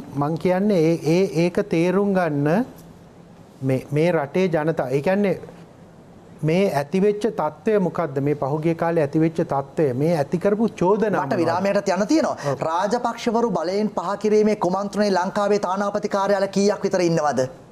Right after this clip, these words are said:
Speaker 1: ඒ, නෑ, මම, මම ඔබට වෙන පොඩි සරල දෙයක් කියන්නම්.
Speaker 2: හරි.
Speaker 1: ඔබ, ඔබ දැක්ක නේද පහුගිය කාලේ ජමුදිත මේ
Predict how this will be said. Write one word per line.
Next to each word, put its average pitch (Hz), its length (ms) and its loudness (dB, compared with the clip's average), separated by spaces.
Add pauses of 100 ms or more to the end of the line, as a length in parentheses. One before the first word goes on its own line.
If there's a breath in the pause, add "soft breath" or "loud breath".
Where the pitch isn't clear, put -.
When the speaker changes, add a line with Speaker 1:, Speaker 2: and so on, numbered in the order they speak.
(380)
Speaker 1:
ඒ, 160 360 -4
නෑ, 208 240 2
මම, 214 300 -2
මම 220 240 0
ඔබට 233 240 0 (240)
වෙන 202 240 4
පොඩි 208 320 2
සරල 196 400 0
දෙයක් 180 280 0
කියන්නම්. 147 260 0
Speaker 2:
හරි. 113 80 -4 (800)
Speaker 1:
ඔබ, 165 220 0 (280)
ඔබ 160 140 0 (100)
දැක්ක 170 360 -2
නේද 214 260 2
පහුගිය 175 360 0 (100)
කාලේ 165 280 2
ජමුදිත 170 540 0
මේ 180 240 4